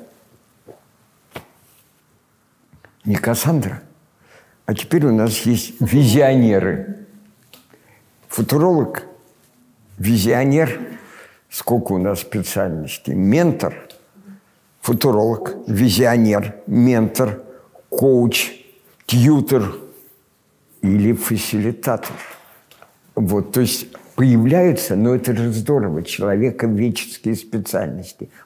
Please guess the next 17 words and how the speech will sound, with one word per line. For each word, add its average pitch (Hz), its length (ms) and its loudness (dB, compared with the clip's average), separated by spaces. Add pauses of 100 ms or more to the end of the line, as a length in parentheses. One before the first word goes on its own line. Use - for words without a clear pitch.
(100)
Почему? 131 720 0 (320)
Они 151 420 4
востребованы 101 1200 0 (100)
как 117 320 -6
никогда. 98 720 -6 (400)
Они 127 300 4
будут 110 500 0
не 127 100 4
менее 147 500 4
востребованы, 104 1080 -4 (240)
и 113 80 0
должны 113 460 0
все - 240 -2
родители 123 580 -2
это 117 240 -4
понимать, 107 580 -4 (560)
чем, 143 520 0